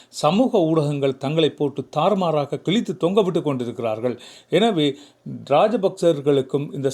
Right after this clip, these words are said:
செவ்வந்தி தரப்புக்கும் எந்தவித சம்பந்தமும் இல்லை" என்பது போன்று அவர் கருத்துக்களை முன்வைக்க ஆரம்பித்திருக்கிறார். அதாவது,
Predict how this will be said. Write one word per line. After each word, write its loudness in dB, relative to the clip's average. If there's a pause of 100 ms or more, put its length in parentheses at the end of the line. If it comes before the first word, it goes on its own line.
செவ்வந்தி 2
தரப்புக்கும் -2
எந்தவித -2
சம்பந்தமும் -2
இல்லை" 2
என்பது 0
போன்று 0 (420)
அவர் 0
கருத்துக்களை -2 (100)
முன்வைக்க -4
ஆரம்பித்திருக்கிறார். -6 (340)
அதாவது, 0